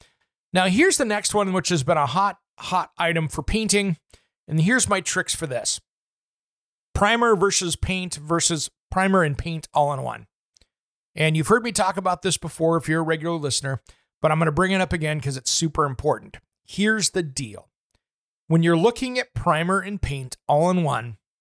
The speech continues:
by no means does that say that you don't need to use primer. You should always be using primer when you're starting off doing something.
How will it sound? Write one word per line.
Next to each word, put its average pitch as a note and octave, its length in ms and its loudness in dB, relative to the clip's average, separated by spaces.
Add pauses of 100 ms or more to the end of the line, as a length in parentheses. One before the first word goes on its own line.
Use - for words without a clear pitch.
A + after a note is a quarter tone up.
(380)
by D#3 180 4
no E3+ 240 4
means G3+ 380 0
does D3+ 100 -6
that D3+ 220 0
say D3+ 260 0
that C3+ 220 -8
you F3 200 2
don't E3+ 340 -2
need D3 300 -6
to C#3+ 240 -6
use D3+ 340 -2 (120)
primer. B2 360 -2 (680)
You D#3+ 80 2
should - 180 2 (100)
always F#3+ 440 2
be G3 140 -6
using D#3+ 420 -2
primer C#3 500 -2 (520)
when D#3 120 4
you're C#3+ 80 4
starting E3 380 0
off D3 260 -2
doing C#3 240 -2
something. A#2+ 400 -6